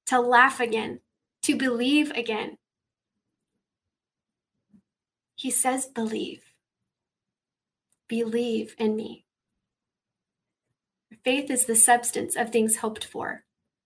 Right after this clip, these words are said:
It is the evidence of things unseen. And Jesus' hand is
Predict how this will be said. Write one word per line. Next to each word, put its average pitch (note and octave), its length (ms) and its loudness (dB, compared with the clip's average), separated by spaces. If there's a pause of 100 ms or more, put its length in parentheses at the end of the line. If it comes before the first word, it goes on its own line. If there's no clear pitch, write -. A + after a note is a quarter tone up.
(100)
It C4 120 0
is C4+ 180 2
the - 280 -8 (160)
evidence B3+ 880 0
of A3+ 160 -2
things A3+ 320 0
unseen. A3+ 560 -4 (1500)
And A#3 120 2
Jesus' B3+ 500 2
hand A3+ 360 -4
is - 300 -2